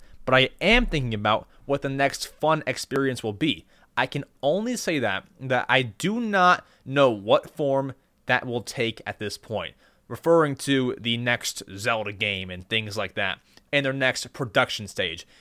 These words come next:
He's basically saying he doesn't know if it's the next one or what it is, but they're working on something. And then Eiji Aonuma says about Tears of the Kingdom, "There are no plans to release additional content at this time."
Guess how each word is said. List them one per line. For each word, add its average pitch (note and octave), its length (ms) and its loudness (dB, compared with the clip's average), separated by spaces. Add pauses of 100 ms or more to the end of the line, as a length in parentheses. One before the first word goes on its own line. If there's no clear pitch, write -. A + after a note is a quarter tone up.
(120)
He's F#3+ 220 -2
basically G#3 680 8
saying C#3 480 2 (960)
he E3+ 60 0
doesn't D3+ 280 8
know D3 140 4
if C3 120 2
it's B2 160 -4
the C3+ 140 -2
next A#3+ 320 2
one A3 340 2 (160)
or A#2 140 2
what C3 300 8
it A2 100 0
is, - 320 -10 (120)
but B2+ 140 -2
they're C#3+ 100 4
working E3+ 360 2
on B2+ 120 2
something. F2+ 400 -6 (360)
And F#3 160 4
then F#3 200 0
Eiji F3+ 300 2
Aonuma F#3 580 4
says G2 440 -4
about B2+ 300 0
Tears D3+ 360 -2
of A#2 120 -4
the A2 80 -10
Kingdom, A#2 480 -4 (340)
"There E3 160 4
are E3+ 180 6
no G#3 420 4
plans A3+ 680 2
to - 120 -2
release E3+ 500 2
additional G#3+ 720 -2
content F#3+ 580 2
at C#3 220 2
this A#2 200 -6
time." E2+ 400 -8